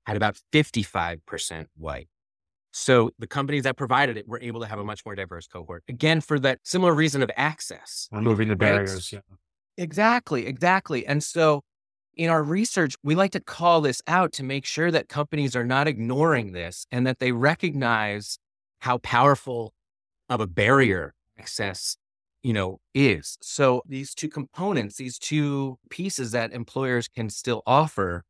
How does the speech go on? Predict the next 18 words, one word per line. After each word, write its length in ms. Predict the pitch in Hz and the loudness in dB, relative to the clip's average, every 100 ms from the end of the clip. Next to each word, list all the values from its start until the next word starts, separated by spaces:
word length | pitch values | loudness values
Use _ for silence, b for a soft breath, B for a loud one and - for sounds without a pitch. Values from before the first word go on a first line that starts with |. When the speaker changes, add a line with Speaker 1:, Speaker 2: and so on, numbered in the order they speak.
| _ _ _ - | _ _ _ -12
Speaker 1:
can 160 | 123 | -10
be 100 | 117 | -8
very 540 | 104 92 120 135 143 135 | -8 -2 2 4 2 0
powerful 480 | - 113 117 - | -2 -4 -4 -4
ways 200 | 104 101 | -4 -4
of 80 | 92 90 | -6 -6
opening 440 | 123 131 156 135 127 - | -2 0 2 0 0 0
up 220 | 110 - _ _ _ _ _ - | 0 0 _ _ _ _ _ -8
their 240 | 107 107 | -2 -2
internship 640 | 139 139 135 139 123 - 117 _ _ _ _ - | 4 4 4 0 0 0 -2 _ _ _ _ 0
opportunities 840 | 113 110 - 117 101 90 87 - _ - | 2 0 -2 -2 0 0 -2 -6 _ -8
to 460 | - 101 98 95 - | -2 0 0 -2 -2
a 100 | 101 | -4
wider 440 | 92 98 107 104 | 2 4 4 2
group 260 | 92 95 90 | 0 -6 -6
of 100 | 90 | -8
students 600 | - 101 92 87 87 - _ _ _ _ _ | -8 -8 -6 -8 -8 -12 _ _ _ _ _
and 600 | 101 95 90 87 90 87 | -6 -4 -4 -4 -6 -6